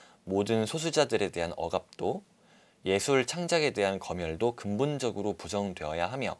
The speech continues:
이 모두는 각자의 영역에서 해결되어야 할 일이 아니라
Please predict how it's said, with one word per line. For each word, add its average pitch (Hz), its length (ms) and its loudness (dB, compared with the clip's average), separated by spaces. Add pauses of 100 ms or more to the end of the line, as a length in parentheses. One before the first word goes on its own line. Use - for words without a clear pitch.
(800)
이 110 200 4
모두는 95 560 0
각자의 127 480 2
영역에서 95 500 0
해결되어야 123 720 2
할 101 240 -4
일이 98 240 -2
아니라 80 420 -2